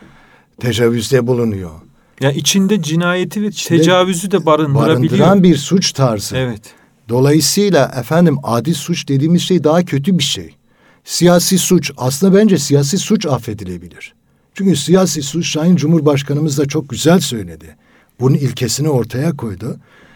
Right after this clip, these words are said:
Speaker 1: Dedi ki devlet kendisi affedebilir.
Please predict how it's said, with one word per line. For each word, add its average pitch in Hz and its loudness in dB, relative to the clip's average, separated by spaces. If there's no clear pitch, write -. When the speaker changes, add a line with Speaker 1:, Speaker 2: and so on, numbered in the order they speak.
Speaker 1:
Dedi 160 4
ki 120 -4
devlet 135 4
kendisi 131 -2
affedebilir. 156 2